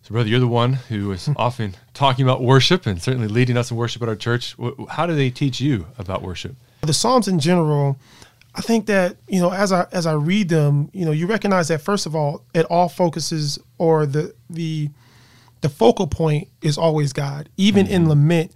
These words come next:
Speaker 2: or, um, in the things that we are expressing as humans, you know, the psalm writers, the, it's still the focus is always God. And so often in today's worship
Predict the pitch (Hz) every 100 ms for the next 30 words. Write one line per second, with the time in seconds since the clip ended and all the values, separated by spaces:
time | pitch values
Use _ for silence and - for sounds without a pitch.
0 | - - - - 165 156 151 147 147 -
1 | - - 160 147 139 139 - - 156 147
2 | - 180 156 156 156 170 147 - - 170
3 | - 160 151 151 143 - 160 147 143 -
4 | - 147 143 139 - 160 156 143 139 139
5 | - - - - - - - - 156 -
6 | 202 165 - 196 160 147 156 143 160 151
7 | 147 135 143 139 139 147 143 - 170 160
8 | 151 - 156 165 151 143 143 151 151 139
9 | 127 156 185 - 170 -